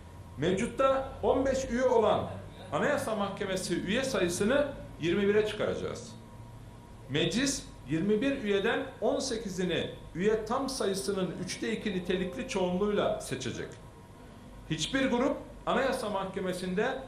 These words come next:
ideolojik, siyasal veya menfaatlere odaklı bir ağırlık kazanmayacak.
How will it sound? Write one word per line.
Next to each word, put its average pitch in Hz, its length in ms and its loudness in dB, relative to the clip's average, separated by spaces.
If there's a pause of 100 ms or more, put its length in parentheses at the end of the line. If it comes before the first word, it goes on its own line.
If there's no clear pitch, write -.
(180)
ideolojik, 208 720 4 (120)
siyasal 196 880 4 (300)
veya 214 540 4 (400)
menfaatlere 196 760 0
odaklı 180 720 2
bir 208 240 2
ağırlık 175 500 4
kazanmayacak. 123 720 -2